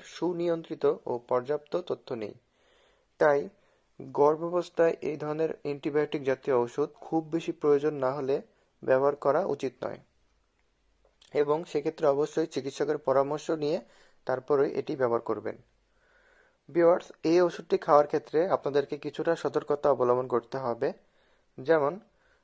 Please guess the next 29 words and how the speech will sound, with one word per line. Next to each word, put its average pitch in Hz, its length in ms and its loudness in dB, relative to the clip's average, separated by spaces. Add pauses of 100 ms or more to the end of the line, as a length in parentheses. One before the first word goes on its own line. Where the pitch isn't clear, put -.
(140)
যাদের 147 480 2
যকৃতের 160 540 0
সমস্যা 135 540 -6 (160)
আছে, 123 240 -6 (540)
এমন 170 280 -4
রোগীদের 165 360 0
ক্ষেত্রে 151 340 -4
এটি 143 160 -4
সতর্কতাভাবে 151 1500 -2
ব্যবহার 127 340 2
করা 135 220 4
উচিত। 110 320 -2 (720)
অর্থাৎ 175 360 4
যে 156 140 0
সকল 175 380 -2
রোগীদের 147 440 0 (300)
লিভারের 170 520 0
সমস্যা 147 460 -6
রয়েছে, 123 260 -4
তাদের 135 280 -6
ক্ষেত্রে 156 400 -6 (380)
অবশ্যই 170 580 -2 (200)
এই 156 200 -2
ওষুধটি 139 460 -2
সতর্কতার 139 520 -2
সাথে 160 280 -4
ব্যবহার 127 240 -2
করতে - 300 -8
হবে, 120 280 -2